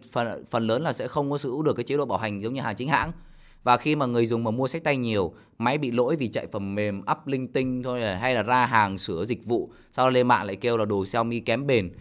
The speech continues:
đồ Apple lởm, thì dẫn việc, à, hình ảnh bị ảnh hưởng bởi đâu? Bởi brand của Việt Nam, đúng không ạ? Trong khi Việt Nam lại không phụ trách cái đó, thì điều đấy sẽ khiến cho thị trường rất là hỗn loạn. Và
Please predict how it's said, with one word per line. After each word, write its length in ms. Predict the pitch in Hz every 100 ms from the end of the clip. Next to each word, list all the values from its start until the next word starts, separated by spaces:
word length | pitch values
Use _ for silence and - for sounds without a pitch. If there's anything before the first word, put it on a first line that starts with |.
| - -
đồ 140 | 107
Apple 300 | 110 - 117 98
lởm, 300 | 90 82 104 - - -
thì 140 | 135
dẫn 200 | 127 143
việc, 140 | 165 127 -
à, 100 | -
hình 220 | 120 131 110
ảnh 160 | 107
bị 60 | 123
ảnh 160 | 101
hưởng 180 | 101 90
bởi 100 | 92
đâu? 200 | 113 131 - -
Bởi 400 | 127 98 120 131 -
brand 340 | 123 143 139
của 60 | 107
Việt 160 | 123 110
Nam, 240 | 131 139 - _
đúng 140 | 160 175
không 80 |
ạ? 80 | 165 - -
Trong 120 | 160 170
khi 60 |
Việt 160 | 156 139
Nam 220 | 151 151
lại 120 | 135
không 180 | 123 170
phụ 140 | 151
trách 180 | - 180
cái 80 | 170
đó, 220 | 139 156 - - -
thì 80 |
điều 160 | 139 131
đấy 140 | 127
sẽ 100 | 165
khiến 220 | 131 143 151
cho 60 | 170
thị 120 | 117
trường 180 | 131 120
rất 140 | 156
là 80 | 180
hỗn 220 | 143 139
loạn. 200 | 190 165 - - _ -
Và 480 | 117 123 117 110